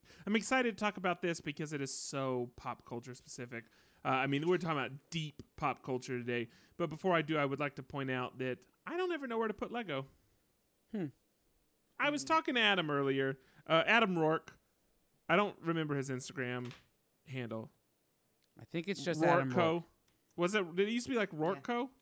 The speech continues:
Speaker 3: I'll look it up while you keep talking.
Speaker 1: Maybe it's just Adam Rourke. I don't know. I like, I like him. He's cool. Um, but, uh, he was telling me he got the di-, y-, you were talking last week about getting the, wanting the Coliseum. He was talk-, he was talking to me about getting the Diagon Alley set, which, by the way, very cool set.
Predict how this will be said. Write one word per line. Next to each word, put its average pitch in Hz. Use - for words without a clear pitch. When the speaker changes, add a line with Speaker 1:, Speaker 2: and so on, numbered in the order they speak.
Speaker 3:
I'll 214
look 247
it 226
up 214
while 185
you 170
keep 165
talking. -
Speaker 1:
Maybe 330
it's 247
just 214
Adam 147
Rourke. 135
I 254
don't 127
know. 120
I 196
like, 170
I 220
like 139
him. 135
He's 147
cool. 120
Um, 196
but, 185
uh, 170
he 180
was 190
telling 190
me 180
he 180
got 170
the 175
di-, 156
y-, 175
you 214
were 240
talking 220
last 185
week 185
about 156
getting 156
the, 147
wanting 165
the 156
Coliseum. 147
He 165
was 160
talk-, 160
he 170
was 156
talking 160
to 151
me 151
about 143
getting 143
the 135
Diagon 131
Alley 170
set, 170
which, 175
by 147
the 131
way, 127
very 117
cool -
set. 196